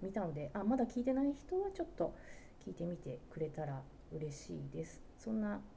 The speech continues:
人が、あの、今こういう話を <laughs> してます。で、次回も、あの、ちょっとよろしければ見て、聞いて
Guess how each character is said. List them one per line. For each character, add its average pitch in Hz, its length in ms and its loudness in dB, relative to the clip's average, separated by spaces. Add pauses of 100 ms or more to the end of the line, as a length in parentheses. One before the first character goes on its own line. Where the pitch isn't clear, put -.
(460)
人 - 180 2
が、 185 220 8 (260)
あ 160 60 -2
の、 139 200 -4 (800)
今 147 200 2
こ 151 140 -2
う 151 40 -2
い 151 40 -2
う 147 40 -4
話 170 360 0
を 165 160 8 (320)
<laughs> - 320 -10
し - 100 -12
て 156 120 -4
ま 143 180 0
す。 139 260 -4 (360)
で、 165 100 -2
次 202 140 -4
回 240 200 10
も、 160 200 4 (380)
あ - 60 -4
の、 147 100 -2
ち 139 100 -4
ょ - 20 -2
っ - 40 -10
と 143 100 -4 (280)
よ - 120 4
ろ 160 100 2
し - 120 -4
け 160 120 0
れ 143 100 0
ば 135 160 -4 (960)
見 160 100 2
て、 127 240 -8 (420)
聞 156 160 -4
い 143 60 2
て 139 240 -2